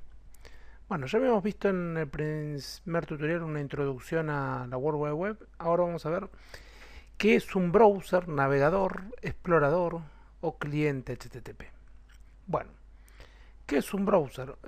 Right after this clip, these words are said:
Un browser es un programa que nos permite navegar por la World Wide Web.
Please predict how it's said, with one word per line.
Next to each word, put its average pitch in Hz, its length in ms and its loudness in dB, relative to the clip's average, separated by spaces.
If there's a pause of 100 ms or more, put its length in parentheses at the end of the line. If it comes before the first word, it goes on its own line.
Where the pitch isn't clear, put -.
(520)
Un 220 80 -4
browser 254 240 2
es 202 80 -2
un 220 100 2
programa 196 580 2 (160)
que 190 140 -6
nos 175 140 -4
permite 185 480 0
navegar 196 500 0 (240)
por 147 160 0
la 131 100 4
World 123 280 0
Wide 120 100 -2
Web. 95 240 -10